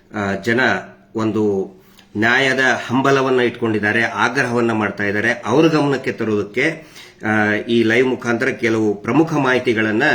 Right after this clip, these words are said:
ಆ, ಕೊಡುವಂತ ಪ್ರಯತ್ನ ಮಾಡ್ತಾ ಇದ್ದೀನಿ. ಏನಂತ ಹೇಳಿದ್ರೆ, ಈಗ ರಾಜ್ಯದಲ್ಲಿ ಇಷ್ಟೊಂದು ದೊಡ್ಡ ಮಟ್ಟದಲ್ಲಿ ಆಕ್ರೋಶ ಭುಗಿಲೇಳ್ತಾ ಇದೆ. ಹೀಗಾಗಿ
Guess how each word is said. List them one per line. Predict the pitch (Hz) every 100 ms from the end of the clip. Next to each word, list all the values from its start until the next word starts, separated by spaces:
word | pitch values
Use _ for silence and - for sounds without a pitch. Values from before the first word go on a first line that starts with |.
| 95 - - - 107
ಆ, | 107
ಕೊಡುವಂತ | 107 - 120 120 110 113
ಪ್ರಯತ್ನ | 117 107 104 120
ಮಾಡ್ತಾ | 117 104 104
ಇದ್ದೀನಿ. | 101 98 95 - - - - 123
ಏನಂತ | 156 156 156
ಹೇಳಿದ್ರೆ, | 139 139 113 98 117 - - - - -
ಈಗ | 123 123
ರಾಜ್ಯದಲ್ಲಿ | 107 120 139 151 151 151
ಇಷ್ಟೊಂದು | 123 - - 151 156 156 147 113 101
ದೊಡ್ಡ | 131 139
ಮಟ್ಟದಲ್ಲಿ | 151 147 - 139 139 143 156 160 -
ಆಕ್ರೋಶ | 110 110 139 139 147
ಭುಗಿಲೇಳ್ತಾ | 120 110 127 117 - 104
ಇದೆ. | 98 98 - - - -
ಹೀಗಾಗಿ | 127 175 160 139 110 101 123 160